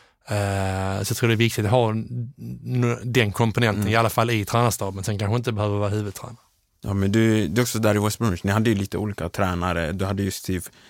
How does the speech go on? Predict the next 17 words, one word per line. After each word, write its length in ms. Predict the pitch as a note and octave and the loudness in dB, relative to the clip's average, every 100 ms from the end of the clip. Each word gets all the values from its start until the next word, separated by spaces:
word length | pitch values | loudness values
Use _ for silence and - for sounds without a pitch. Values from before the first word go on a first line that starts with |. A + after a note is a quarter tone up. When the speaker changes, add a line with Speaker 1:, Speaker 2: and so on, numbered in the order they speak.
| _ | _
Speaker 2:
Clark, 560 | - A2 G#2 G2 - - - - | 0 4 6 4 0 -18 -20 -8
Speaker 1:
Mm. 140 | A2 G2+ | -2 0
Speaker 2:
Robert 180 | - | 0
Di 60 | G2 | 0
Matteo, 300 | F#2+ F#2 G2 | 0 0 -2
som 180 | - F#2+ | -2 -4
du 60 | |
säger, 400 | F#2+ F#2 F2+ F2+ | -2 -2 -2 -2
Roy 200 | F#2+ F#2+ | 0 0
Hodgson. 420 | G2+ G#2+ - - - - - - _ - | 0 -2 -4 -8 -10 -18 -20 -20 _ -4
Eh, 440 | G2 F#2 F#2 F#2 | -2 0 -2 -4
vad, 220 | G2+ A2 | 0 0
Speaker 1:
Väldigt 260 | A#2 A#2 G2 | 0 -4 -4
många. 260 | A#2 A2 F2+ | -4 -4 -2
Speaker 2:
ja, 240 | B2 B2+ C3 | 2 4 4
<laughs> 60 | C3+ | 4
exakt, 360 | D3+ B2+ A#2+ | 2 2 0